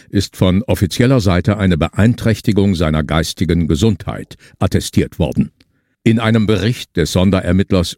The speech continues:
Robert Hur wird Biden als wohlmeinender älterer Mann mit einem schlechten Gedächtnis bezeichnet. Hur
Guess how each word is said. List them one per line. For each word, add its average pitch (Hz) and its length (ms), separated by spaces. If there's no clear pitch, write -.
Robert 87 400
Hur 110 380
wird 82 260
Biden 92 360
als - 340
wohlmeinender 107 1040
älterer 101 420
Mann 80 240
mit 107 160
einem 90 240
schlechten 101 600
Gedächtnis - 720
bezeichnet. - 680
Hur 101 340